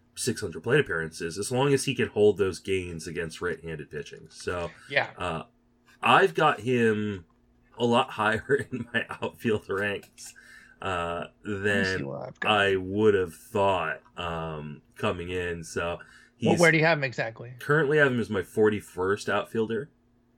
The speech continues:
Speaker 2: Oh, I've got Renfroe higher than that, to be
Speaker 1: Oh,
Speaker 2: honest.
Speaker 1: really?
Speaker 2: I,
Speaker 1: Okay.
Speaker 2: I think, I think I'm gonna end up, uh, shocking you. Oh, no, no, no, no, no. Right there with you.
Speaker 1: Yeah,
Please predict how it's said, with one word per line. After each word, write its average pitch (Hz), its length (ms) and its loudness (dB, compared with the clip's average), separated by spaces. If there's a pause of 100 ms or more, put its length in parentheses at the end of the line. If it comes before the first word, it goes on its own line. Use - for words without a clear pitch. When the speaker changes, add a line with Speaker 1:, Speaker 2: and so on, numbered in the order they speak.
(140)
Speaker 2:
Oh, 196 140 4
I've 185 160 0
got 233 120 -4
Renfroe 123 320 -4
higher 131 300 -6
than 107 160 -4
that, 104 200 -8
to - 60 -8
be - 60 0
Speaker 1:
Oh, 160 60 6
Speaker 2:
honest. 135 120 6
Speaker 1:
really? 127 320 6
Speaker 2:
I, - 60 -10
Speaker 1:
Okay. - 260 4
Speaker 2:
I 113 40 8
think, 185 260 4 (340)
I - 40 -4
think 190 200 0
I'm 214 80 6
gonna 147 140 4
end 127 220 2
up, 123 160 2 (360)
uh, 123 360 2
shocking 165 400 2
you. 123 140 0
Oh, 220 100 6
no, 262 120 6
no, 165 180 2
no, 147 200 -2
no, 170 100 -2
no. 131 220 -6 (380)
Right 202 180 4
there 214 160 4
with 139 180 -2
you. 160 140 -4 (480)
Speaker 1:
Yeah, 95 260 0